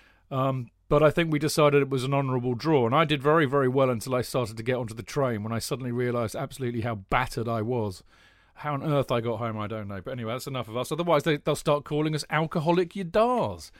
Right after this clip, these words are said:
Uh, they would, of course, be right, but that's not the point. Uh, anyway, um, yeah, really, really looking forward to tonight. We've got Dan and Martin and, of course, J K on board tonight. And on the show tonight, uh, we'll ask, were Chelsea poor or City very good?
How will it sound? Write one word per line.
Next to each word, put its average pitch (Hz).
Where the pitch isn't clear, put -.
Uh, -
they 175
would, 196
of 160
course, 135
be 123
right, 131
but 117
that's 143
not 151
the 151
point. 131
Uh, 202
anyway, 175
um, 190
yeah, 156
really, 175
really 170
looking 151
forward 139
to -
tonight. 175
We've 135
got 143
Dan 160
and 135
Martin 143
and, 131
of 113
course, 131
J 123
K 123
on 131
board 131
tonight. 127
And 143
on 208
the 113
show 92
tonight, 135
uh, 160
we'll 185
ask, 202
were 196
Chelsea 202
poor 175
or 143
City 160
very 139
good? 190